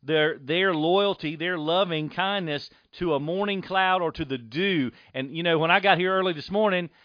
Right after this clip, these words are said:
there was dew covering the grass here on our property. But see all these sections where the sun has, has hit now for, for a few hours? Guess what's gone?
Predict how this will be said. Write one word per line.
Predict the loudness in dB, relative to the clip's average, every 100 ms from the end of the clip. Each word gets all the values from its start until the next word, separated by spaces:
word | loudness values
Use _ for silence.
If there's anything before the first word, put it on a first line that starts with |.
| _
there | 0 2
was | 4 0
dew | 0 0 0
covering | 0 2 4 2 -2
the | -2
grass | 2 4 4 2
here | -4 -4 -6 -8 _ _ _ _ _
on | -4
our | -2
property. | 0 0 0 -2 -12 -16 -20 -20 -20 _ _ _ _ _ _ _ _ _
But | -4 -4 -4 -16 -20
see | -10 0
all | 4 4
these | 4 -4 -8 _ _ _ _ _ _ _ _
sections | -2 0 0 -4 -8 -8
where | -8
the | -6
sun | -4 0 2 2 0
has, | 0 -2 -4 -16 _
has | -8 -6
hit | -2 -4 -2
now | -6 -4
for, | -6 -8
for | -10 -8 -6
a |
few | -6 -2 0
hours? | 2 2 -2 -6 -18 _ _ _ _ _ _ _ _ _ _ _
Guess | -6 -6 -2
what's | -4 -4
gone? | -2 0 0 -4 -12